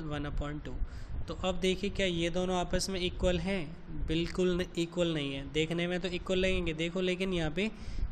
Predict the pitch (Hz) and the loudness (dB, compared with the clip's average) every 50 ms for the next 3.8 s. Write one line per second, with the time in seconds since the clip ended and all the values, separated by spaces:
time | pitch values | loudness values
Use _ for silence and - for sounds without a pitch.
0 | - 165 156 151 147 151 151 151 160 170 175 - - 190 180 170 - 165 165 160 | -2 -4 -2 0 2 2 2 2 2 2 0 0 0 0 0 2 2 2 2 2
1 | 156 143 135 135 135 135 156 170 151 147 147 147 147 151 151 165 185 180 - 156 | 0 0 -2 -4 -4 -6 -6 -6 -6 -4 -2 0 0 0 0 -2 -2 -2 -2 -4
2 | 139 139 - - 143 143 - 156 151 147 160 160 170 170 170 170 165 160 - 165 | -2 -2 -2 -4 -4 -4 -4 -2 0 0 2 2 2 2 4 2 10 12 12 10
3 | 160 175 175 170 165 165 160 156 160 156 - - 165 190 220 | 12 6 2 2 2 2 4 4 2 2 2 4 4 4 4